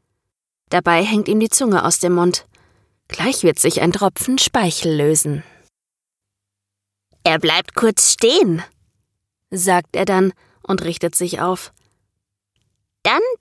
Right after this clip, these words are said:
tickt er weiter im Kreis. "Und was macht der Minutenzeiger?"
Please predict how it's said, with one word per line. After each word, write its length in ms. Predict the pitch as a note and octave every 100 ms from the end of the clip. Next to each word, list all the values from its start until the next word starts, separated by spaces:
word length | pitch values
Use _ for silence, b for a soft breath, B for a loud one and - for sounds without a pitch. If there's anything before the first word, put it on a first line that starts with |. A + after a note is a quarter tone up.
| -
tickt 240 | C4 -
er 160 | F3 F#3
weiter 340 | F#3 - C4
im 140 | -
Kreis. 500 | - D3+ C3 - - - _ _ _ _ _ _ _ _ _ _ _ _ _
"Und 480 | G#3+ G#3+ G3 F3 - _ _ _ _
was 280 | F#3+ F#3 -
macht 320 | G3+ F3 -
der 140 | G3+ G3
Minutenzeiger?" 1120 | F3+ E3+ D3+ - F#3 - G3 F#3+ F#3 G#3 C#4